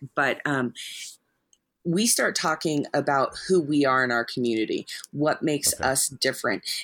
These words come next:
Speaker 1: You, for example, um, my district has six high schools in it, and we're all within about a six-mile radius of each other. I mean, these kids have been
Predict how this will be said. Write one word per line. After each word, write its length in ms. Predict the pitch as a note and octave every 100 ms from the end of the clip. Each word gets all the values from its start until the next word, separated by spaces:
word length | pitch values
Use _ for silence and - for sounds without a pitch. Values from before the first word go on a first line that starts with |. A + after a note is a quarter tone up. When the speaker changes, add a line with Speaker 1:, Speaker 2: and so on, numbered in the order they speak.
| -
Speaker 1:
You, 160 | - - - B3+ -
for 140 | F3+
example, 640 | D3 E3 D#3 - C3+ B2+ -
um, 320 | C#3+ C3 A#2+ _ _ -
my 380 | D#3 D#3 E3+ F3+
district 400 | E3 E3 - -
has 180 | C3+ -
six 260 | D#3 D3
high 160 | - C#3+
schools 360 | C#3+ C#3 A#2+ A#2
in 100 | G#2+
it, 160 | F2 -
and 200 | C3+ C3
we're 240 | D#3 D#3+
all 280 | - C#3 D3
within 280 | D#3 C#3+ C3
about 220 | B2 A2+
a 40 |
six-mile 640 | - - D3 - C#3 A#2+ A#2
radius 480 | B2 B2 A2+ -
of 80 | -
each 180 | F#2+ -
other. 280 | F#2+ - -
I 60 |
mean, 200 | B2+ B2
these 240 | B2 D#3 -
kids 220 | - C#3+
have 120 | C#3
been 240 | B2+ B2